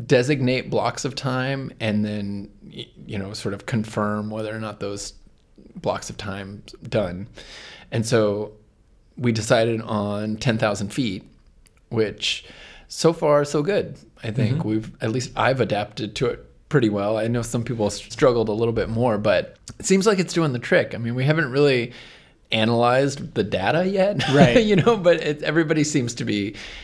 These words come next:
Speaker 1: at least, you know, trying to track their hours. And,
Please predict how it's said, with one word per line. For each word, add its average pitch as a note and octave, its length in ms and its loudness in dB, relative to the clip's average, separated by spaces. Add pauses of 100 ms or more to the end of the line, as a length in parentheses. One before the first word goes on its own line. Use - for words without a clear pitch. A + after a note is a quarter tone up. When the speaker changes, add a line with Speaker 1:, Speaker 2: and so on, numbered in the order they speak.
(140)
Speaker 1:
at D#3 80 0
least, E3+ 340 2
you A#2+ 180 -2
know, F#2 200 -4 (100)
trying G2 320 -2
to A2+ 80 -2
track A2+ 240 0
their G#2+ 140 0
hours. A#2 500 0
And, G#2+ 340 -10